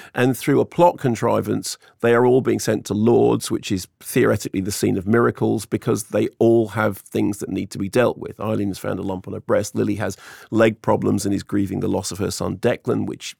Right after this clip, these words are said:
it becomes clear is tied up with the reason why Laura Linney's character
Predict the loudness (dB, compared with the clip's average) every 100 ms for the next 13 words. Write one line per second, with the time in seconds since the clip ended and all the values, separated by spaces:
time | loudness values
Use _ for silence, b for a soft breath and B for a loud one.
0 | _ -14 -14 _ _ -10 -6 -6 -4 -2
1 | 0 -2 B B B -2 -2 -2 2 2
2 | 2 -2 -4 -8 -6 -2 0 0 0 -2
3 | -2 -2 -2 -2 -2 -4 -4 -6 -6 -6
4 | -8 -10